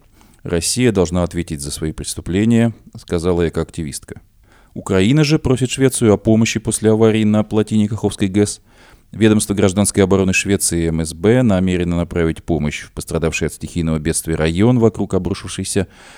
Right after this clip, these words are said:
плотины Каховской гэс на юге Украины. «Речь идет обо всем, от материалов до гуманитарной помощи», заявила Эллен Бохман, пресс-секретарь ведомства М С Б. «Мы стараемся как можно быстрее отправить помощь, потому что знаем, что ситуация очень напряженная», говорит она.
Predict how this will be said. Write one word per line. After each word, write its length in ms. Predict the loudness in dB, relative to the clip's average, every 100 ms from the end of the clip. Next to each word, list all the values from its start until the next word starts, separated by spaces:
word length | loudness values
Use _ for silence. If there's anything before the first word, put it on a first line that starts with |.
| -20 -4
плотины 440 | 2 2 4 2
Каховской 460 | 2 0 -2 -2 -4
гэс 320 | 0 2 2
на 160 | 2 0
юге 160 | 0
Украины. 560 | -2 2 2 0 -2 -6 -14 _ _
«Речь 320 | -8 -6 -2
идет 160 | -2 -2
обо 180 | 0 -2
всем, 380 | 0 2 4 2
от 100 | 0
материалов 580 | -2 -2 2 2 2
до 120 | 0 -2
гуманитарной 540 | -2 -2 -2 -4 -4
помощи», 480 | -2 -2 -2 -6 -10 _ -20 -20 -20 -8
заявила 460 | 0 2 6 6
Эллен 320 | 6 6 2 2
Бохман, 420 | 2 2 0 -2
пресс-секретарь 720 | -2 -2 -4 -8 -2 0 2
ведомства 480 | 0 -2 -4 -6 -4
М 180 | -4 -4
С 120 | -4
Б. 240 | -4 -4 -4 _ _ -20 _
«Мы 140 | -4 -2
стараемся 460 | 2 4 4 2
как 260 | 0 0 2
можно 240 | 2 2
быстрее 540 | 2 0 0 2 4 4
отправить 420 | 2 2 2 2
помощь, 320 | 2 4 2
потому 240 | -2 -2 0
что 140 | -2
знаем, 280 | 0 0 0
что 140 | -2
ситуация 460 | -6 2 2 2 -2
очень 180 | 0 -2
напряженная», 640 | -2 -2 0 2 4 2
говорит 320 | 2 0 0
она. 320 | -2 -2 -6